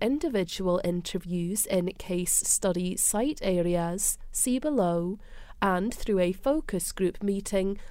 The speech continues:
facilitated by an organisation working with people with lived experience. This two-hour focus group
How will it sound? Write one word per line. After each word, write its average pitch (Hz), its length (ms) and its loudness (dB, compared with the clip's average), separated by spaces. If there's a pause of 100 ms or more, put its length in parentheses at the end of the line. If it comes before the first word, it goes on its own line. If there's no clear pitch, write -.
facilitated 226 920 2
by 175 380 0
an 180 200 -2
organisation 196 1200 0 (100)
working 180 500 0
with 175 220 -2
people 220 540 2 (180)
with 311 160 0
lived 240 420 2
experience. 175 1120 -2 (420)
This 180 320 4 (100)
two-hour 185 640 2
focus 226 540 -2
group 180 420 -2